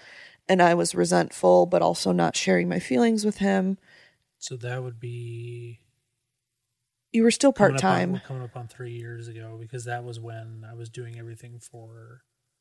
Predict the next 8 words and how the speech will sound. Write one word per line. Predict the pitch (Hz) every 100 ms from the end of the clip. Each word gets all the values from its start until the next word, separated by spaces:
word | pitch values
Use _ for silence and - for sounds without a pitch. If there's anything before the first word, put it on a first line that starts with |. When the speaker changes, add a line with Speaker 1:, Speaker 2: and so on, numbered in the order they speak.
| _ _ _ _ _ _ _ _ _ _ _ _ _ _
Speaker 2:
D | 139
C | 120 123
C | 110 - 113 110
at | 110
the | 120 117 -
Kindle | 131 123 117
Room. | 113 120 120 _ _ _ _ _ _ _ _ _ _ _ _ -
That's, | 123 -